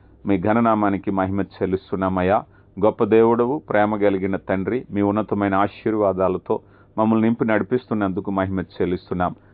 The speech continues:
అయ్యా, ఇదిగో నాయనా, ఈ శ్రేష్టమైన సమయంలో మీ చిత్తాన్ని మాకు తెలియపరిచారు. అవునాయనా, విన్నటువంటి వాక్యాన్ని విని విడిచిపెట్టకుండా గైకొని జీవించటానికి కృప దయచేయండి. మీ చిత్తంలో మేము బలపట్టుకు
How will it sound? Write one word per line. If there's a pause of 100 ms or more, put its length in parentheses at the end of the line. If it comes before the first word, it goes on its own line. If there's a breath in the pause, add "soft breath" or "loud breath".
(160 soft breath)
అయ్యా,
ఇదిగో
నాయనా,
ఈ
శ్రేష్టమైన
సమయంలో (340 soft breath)
మీ
చిత్తాన్ని
మాకు
తెలియపరిచారు. (180)
అవునాయనా,
విన్నటువంటి
వాక్యాన్ని (300 soft breath)
విని
విడిచిపెట్టకుండా (140)
గైకొని
జీవించటానికి
కృప
దయచేయండి. (420 soft breath)
మీ
చిత్తంలో
మేము
బలపట్టుకు